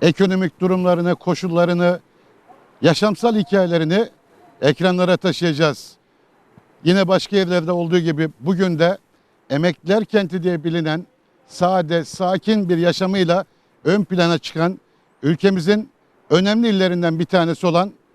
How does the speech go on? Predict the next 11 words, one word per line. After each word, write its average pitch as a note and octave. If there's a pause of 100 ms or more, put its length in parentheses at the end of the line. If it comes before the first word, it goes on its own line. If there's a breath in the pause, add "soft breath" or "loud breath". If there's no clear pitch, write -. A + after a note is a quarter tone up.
(840)
İzmir'de F#3 (420)
tarihi E3+ (260)
Konak F3+
Meydanı, E3
Saat D#3+
Kulesi E3+
civarında. D#3+ (840 soft breath)
Bakalım A#3+
İzmir'de G#3+
vatandaşlarımız G3+ (460)
koşullarından, F3+